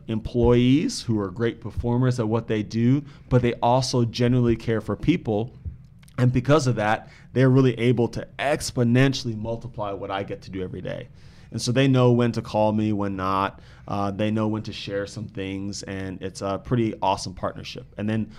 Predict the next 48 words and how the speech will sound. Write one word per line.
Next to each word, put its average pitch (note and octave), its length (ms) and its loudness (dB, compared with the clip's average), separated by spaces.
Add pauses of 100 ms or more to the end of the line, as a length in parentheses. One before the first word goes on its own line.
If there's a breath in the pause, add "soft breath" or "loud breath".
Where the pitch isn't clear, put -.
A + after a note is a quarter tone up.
(140 loud breath)
alongside A#2+ 600 4
me, G#2 100 -2
practically, G2+ 520 -2
I G2 60 -4
have G2 100 -2
a F2 80 -4
caring F#2+ 320 -8
specialist. A2 720 -8 (340 loud breath)
Uh, F#2 320 0
she - 200 -2
was G#2 200 -2
a F#2+ 140 -2
buyer G2+ 380 4
for - 140 -12
Chiquita, F3+ 640 -2 (300 loud breath)
and G2+ 100 -8
I G2+ 60 -2
convinced A2 500 0
her D3 300 6 (260 loud breath)
to A#2 120 0
leave D#3+ 260 8
her E3 160 10
job C#3 600 8 (120)
<laughs> B2 100 -14
and A2+ 340 -2
come A#2+ 200 2
and A2+ 80 2
work A2+ 160 0
for - 160 -6
me. G2 220 -4
So - 140 -8
she - 200 -6
brings G#2 260 -4
a F#2+ 60 -6
lot F#2+ 160 2
of F#2 60 -8
financial G2 440 -4
acumen F#2 720 -6
and, F#2 460 -8
uh, F2+ 300 -8
is - 120 -10
a F#2 140 -6
really G2+ 300 -4
great F#2 180 -4
asset F2+ 320 -10
for - 160 -16
our G2 160 -8
organization. F#2+ 540 -14